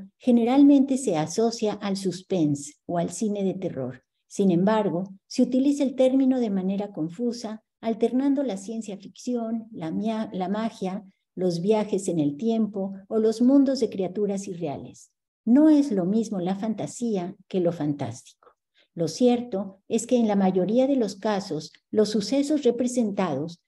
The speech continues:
se escapan a lo racional y, por tanto,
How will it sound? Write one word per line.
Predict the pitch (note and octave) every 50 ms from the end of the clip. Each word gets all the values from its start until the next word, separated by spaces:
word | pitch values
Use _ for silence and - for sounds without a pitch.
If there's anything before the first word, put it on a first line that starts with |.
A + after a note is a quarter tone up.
| _ _ _
se | - - A#3 G3+ G3
escapan | F#3+ G3 - - B3+ B3 B3+ B3 B3 A#3+
a | A3 G3+
lo | F#3 E3+
racional | E3+ - D3 D3 - - D#3 D3+ E3 F#3 F#3 E3 E3+ F#3 - - _ _ -
y, | G#3+
por | G3+ F3 F#3+ E3+ F3 F3
tanto, | - A#3 A3+ A3 G#3+ - - F#3 G3